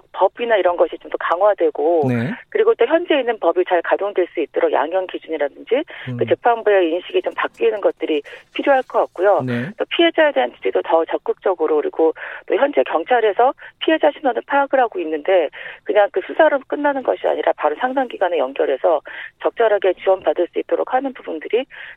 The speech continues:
Speaker 1: 필요할 것이고요.
Speaker 2: 네.
Speaker 1: 그리고 법 개정과 더불어서 가장 중요한 부분들은 우리 사회의 인식이 좀 바뀌는 게 가장 중요하다고 생각하거든요.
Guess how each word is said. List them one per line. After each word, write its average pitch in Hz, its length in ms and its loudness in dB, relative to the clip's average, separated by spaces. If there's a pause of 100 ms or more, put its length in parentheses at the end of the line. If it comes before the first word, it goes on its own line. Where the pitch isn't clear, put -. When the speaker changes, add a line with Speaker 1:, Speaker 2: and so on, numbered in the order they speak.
Speaker 1:
필요할 285 320 2
것이고요. - 640 0
Speaker 2:
네. 127 340 -2
Speaker 1:
그리고 233 280 2
법 - 220 0
개정과 269 380 0
더불어서 185 420 0
가장 220 340 0
중요한 226 420 -2
부분들은 175 680 -2 (380)
우리 220 400 4
사회의 311 440 2
인식이 180 360 -4
좀 - 120 -6
바뀌는 226 440 -4
게 220 80 2
가장 165 260 -2
중요하다고 170 560 -4
생각하거든요. 165 1040 -4